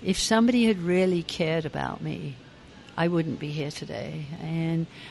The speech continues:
I think that's very telling, because I think every human being has a need to be cared about. Try walking down Main Street or, or State Street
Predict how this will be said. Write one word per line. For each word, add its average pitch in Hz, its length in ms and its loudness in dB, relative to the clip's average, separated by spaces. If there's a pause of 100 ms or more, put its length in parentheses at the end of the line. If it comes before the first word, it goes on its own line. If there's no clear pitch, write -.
I 202 60 2
think 349 260 2
that's 214 380 2
very 185 500 4
telling, 165 480 4
because 165 320 -2
I 175 80 4
think 180 320 2 (340)
every 214 400 6
human 170 480 2
being 147 480 4 (400)
has 170 240 2
a 160 40 2
need 156 320 2
to - 100 -8
be 143 160 0
cared 147 380 0
about. 135 380 -4 (640)
Try 262 240 8
walking 208 340 8
down 160 320 10
Main 160 260 10
Street 143 440 2
or, 120 180 2
or 139 160 0
State - 420 2
Street 123 400 -4